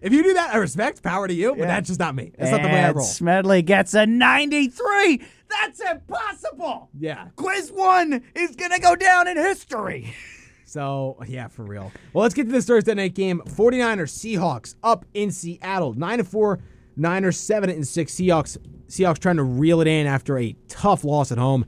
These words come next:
Speaker 2: Really
Speaker 1: to
Speaker 2: bad.
Speaker 1: the Carolina Panthers as the Niners, uh, went to town and absolutely destroyed Tom Brady in his homecoming to San Francisco. Two teams kind of trending in opposite directions,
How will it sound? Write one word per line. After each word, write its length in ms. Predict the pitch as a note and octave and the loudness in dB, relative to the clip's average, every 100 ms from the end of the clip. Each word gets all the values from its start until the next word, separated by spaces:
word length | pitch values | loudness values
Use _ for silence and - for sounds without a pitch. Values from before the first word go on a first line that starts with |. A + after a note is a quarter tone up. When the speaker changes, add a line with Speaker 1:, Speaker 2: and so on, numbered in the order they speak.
| - | -6
Speaker 2:
Really 320 | - E3+ D#3+ B2+ | -4 0 2 2
Speaker 1:
to 80 | C3+ | 4
Speaker 2:
bad. 180 | B2 | 2
Speaker 1:
the 60 | B2 | 2
Carolina 420 | F#2+ F#3 F3 D#3 | 2 4 4 2
Panthers 500 | - E3 D3+ D3 B2 | 2 2 2 2 0
as 220 | D3+ D3 | -2 -2
the 100 | B2+ | 0
Niners, 540 | C#3 E3+ A3 F3+ D#3 - - _ _ _ | 0 2 4 4 2 0 -14 _ _ _
uh, 200 | C3+ C#3 | -2 2
went 160 | E3+ F3+ | 4 2
to 60 | - | 2
town 320 | F#3+ F3+ D#3+ | 2 2 2
and 100 | D#3 | 0
absolutely 400 | E3 C3 D#3+ C#3 | -2 0 0 0
destroyed 600 | A#2 - E3+ E3+ D3+ C3+ | -2 0 4 4 4 0
Tom 220 | D#3 C#3+ | 0 0
Brady 260 | C#3+ D3+ C#3+ | 2 2 0
in 40 | |
his 120 | A#2+ D3 | -2 -2
homecoming 360 | D3 C#3+ C3+ | -2 0 -2
to 60 | A#2+ | -2
San 180 | C#3+ B2 | -2 -4
Francisco. 680 | A#2 - D#3 - C#3+ B2 - - _ - - _ _ _ _ _ | -4 -4 -2 2 2 2 -2 -12 _ -20 -20 _ _ _ _ _
Two 140 | F#3 | -2
teams 240 | F#3+ B3 G3 | 2 2 2
kind 180 | G#3+ F#3 | 0 -2
of 60 | - - | -6 -4
trending 220 | F#3+ G#3 | -2 0
in 80 | G3 | 0
opposite 280 | G#3 F3 F3 | -2 -4 -6
directions, 640 | D#3+ G#3 - E3 D3 B2+ | -2 -2 -2 -2 -2 -4